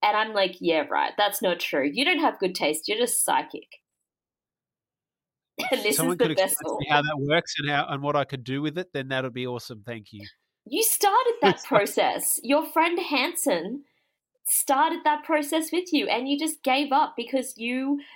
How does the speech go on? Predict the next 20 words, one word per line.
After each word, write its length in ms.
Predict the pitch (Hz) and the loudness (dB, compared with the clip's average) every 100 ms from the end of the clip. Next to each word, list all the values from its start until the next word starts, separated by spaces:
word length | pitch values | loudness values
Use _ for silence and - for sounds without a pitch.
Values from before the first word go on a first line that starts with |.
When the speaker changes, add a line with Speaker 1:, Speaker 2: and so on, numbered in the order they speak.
| - | -14
Speaker 1:
didn't 360 | - 226 269 269 _ | -2 2 2 -2 _
want 360 | 180 185 196 - | 0 0 0 -2
the 100 | 247 | -4
psychic 540 | - 277 247 - 220 | 0 0 0 -2 -8
ability. 680 | 247 240 262 294 - - - _ _ _ _ _ _ _ _ _ _ _ _ _ _ _ _ _ 208 135 | -6 0 0 0 -4 -10 -16 _ _ _ _ _ _ _ _ _ _ _ _ _ _ _ _ _ _ -20
Speaker 2:
All 140 | 104 | -16
right, 160 | 98 104 | -14 -14
I 40 | 98 | -14
better 180 | 117 110 | -12 -10
work 260 | 113 113 | -10 -10
on 100 | 117 | -12
it 80 | 107 - | -16 -16
then. 140 | 101 - _ _ _ _ _ | -20 -20 _ _ _ _ _
Speaker 1:
Work, 280 | 202 262 277 | 0 0 -2
work, 180 | 196 190 - - | -2 0 0 0
work 200 | 190 - | -2 -2
on 140 | 175 | -2
it, 100 | 147 - | -2 -6
please. 440 | - 151 - - - - - _ | -6 -6 -4 -8 -10 -20 -20 _
Um, 580 | 196 202 202 202 196 | 4 6 4 2 -6